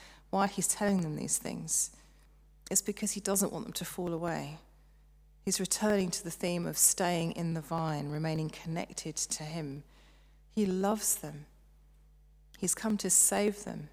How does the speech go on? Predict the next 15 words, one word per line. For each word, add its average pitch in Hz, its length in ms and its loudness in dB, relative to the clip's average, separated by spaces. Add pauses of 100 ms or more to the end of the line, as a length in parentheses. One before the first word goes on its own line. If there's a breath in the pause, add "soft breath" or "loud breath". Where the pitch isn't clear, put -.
(120)
He - 140 -4
wants 196 240 2
them 185 160 0
to - 140 -4
stay 165 340 2
strong 160 800 0 (760 soft breath)
and 196 60 -10
to - 80 -4
have 220 140 0
their 208 160 4
eyes 196 280 2
open 175 460 0 (180)
about 147 300 -6
what's 165 180 -4
coming. 151 440 -2